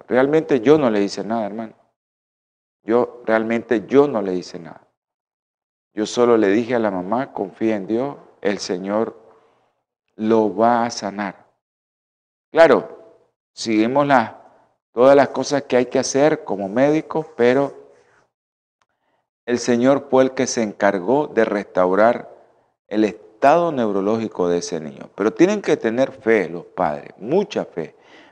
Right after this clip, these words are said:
Bendiciones a mi hermana Yolanda Rocha hasta allá, Houston. Gracias por estar mirando el programa.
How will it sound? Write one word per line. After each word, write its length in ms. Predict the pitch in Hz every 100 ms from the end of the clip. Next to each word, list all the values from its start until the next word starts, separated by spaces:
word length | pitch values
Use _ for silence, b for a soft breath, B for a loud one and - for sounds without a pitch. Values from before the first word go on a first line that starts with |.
| b
Bendiciones 640 | 110 127 123 117 160 180 165
a 100 | 135
mi 120 | 117
hermana 400 | 110 127 151 143
Yolanda 680 | 107 98 104 127 139 127 113
Rocha 480 | - 117 120 113
hasta 200 | 95 -
allá, 260 | 92 95 95
Houston. 520 | 107 127 - - - - _ _ _ _ _
Gracias 460 | 104 139 135 120
por 160 | - 98
estar 300 | 90 - 110
mirando 360 | 107 104 104 107
el 60 |
programa. 640 | 104 87 85 90 78 71